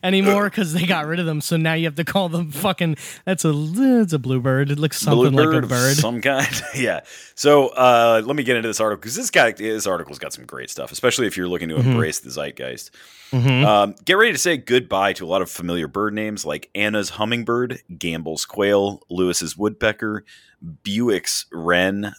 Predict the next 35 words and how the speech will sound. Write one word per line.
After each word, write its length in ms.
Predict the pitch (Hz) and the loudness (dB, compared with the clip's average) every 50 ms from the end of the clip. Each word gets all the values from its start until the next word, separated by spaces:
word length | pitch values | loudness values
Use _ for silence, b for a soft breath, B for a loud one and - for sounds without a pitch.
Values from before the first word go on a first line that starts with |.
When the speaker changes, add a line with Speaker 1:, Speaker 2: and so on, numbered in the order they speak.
| _ | _
Speaker 2:
Bullock's 560 | - 95 90 85 85 104 104 110 107 - - - | -16 -14 -10 -2 0 2 2 2 0 -2 -4 -6
oriole, 420 | - 85 87 87 85 85 82 82 | -4 -2 0 2 2 4 2 2
and 100 | 78 71 | 0 -2
more. 280 | 69 65 58 50 50 - | -4 -8 -8 -10 -6 -2
That's 160 | 90 104 - | 0 0 0
because 280 | - 156 - 135 107 - | 0 -2 -4 -4 -2 -2
the 180 | 110 87 - - - | -4 -6 -6 -8 -10
American 440 | 87 85 87 98 117 139 - 147 117 | -10 -6 -4 -2 -2 -2 -4 -6 -6
Ornitho-, 420 | 82 107 113 113 - - 90 - _ _ _ _ | -4 -4 -4 -4 -6 -8 -12 -14 _ _ _ _
Ornithological 800 | - 98 113 139 - - 92 82 85 104 131 - 85 - - 71 | -6 -4 -2 -2 -2 -2 -2 0 0 2 0 0 -2 -6 -12 -12
Society 380 | - 71 - - 80 82 87 | -10 -8 -6 -4 -2 -2 -2
has 100 | 85 76 | -4 -4
vowed 200 | - - 80 82 | -4 -2 -2 -2
to 40 | 80 | -2
change 260 | 76 - 82 80 76 | -4 -6 -8 -8 -8
the 140 | - 78 71 | -8 -8 -8
English 300 | - 85 82 85 78 - | -8 -6 -6 -6 -6 -4
names 200 | 82 82 80 76 | -4 -4 -4 -2
of 80 | 73 73 | 0 0
all 120 | 80 80 | 0 0
bird 200 | 78 87 87 82 | 2 0 -2 -2
species 300 | - - 85 82 82 78 | -4 -6 -8 -8 -8 -10
currently 320 | - - 90 90 67 80 80 | -10 -8 -8 -8 -6 -6 -6
named 180 | 82 82 76 | -6 -4 -4
after 160 | 78 - - | -6 -6 -8
people, 460 | - - 156 156 - - 80 82 B B B B B B B - | -8 -6 -6 -4 -4 -4 -6 -6 B B B B B B B 0
along 180 | 101 107 107 | 2 2 2
with 100 | 104 98 | 2 2
any 120 | 104 101 92 | 2 2 2
bird 240 | 85 90 90 87 | 2 2 2 2
names 340 | 85 85 85 82 82 - - - _ _ _ | 0 0 -2 -2 -4 -6 -8 -10 _ _ _
deemed 340 | - 92 90 87 85 80 - - | -8 -6 -4 -4 -4 -6 -6 -8
offensive 600 | - - - - 82 80 73 - 78 71 65 - _ | -8 -10 -6 -6 -6 -6 -6 -6 -8 -10 -12 -12 _
or 160 | 73 73 - | -10 -8 -8
exclusionary. 720 | - - - - 117 101 90 82 80 71 65 58 53 | -8 -8 -6 -2 -2 0 0 0 -2 -4 -6 -8 -10